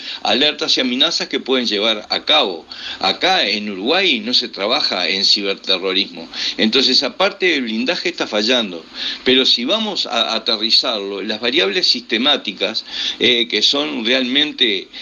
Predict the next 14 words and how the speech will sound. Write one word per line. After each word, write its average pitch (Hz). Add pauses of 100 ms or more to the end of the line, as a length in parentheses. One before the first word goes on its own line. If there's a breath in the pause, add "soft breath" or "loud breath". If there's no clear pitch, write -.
(120)
las 110
que 113
tienen 143
que 117
ver 135
con 120
las 123
operaciones 117
que 104
pueden 113
realizar 98
los 98
grupos 131
terroristas, 101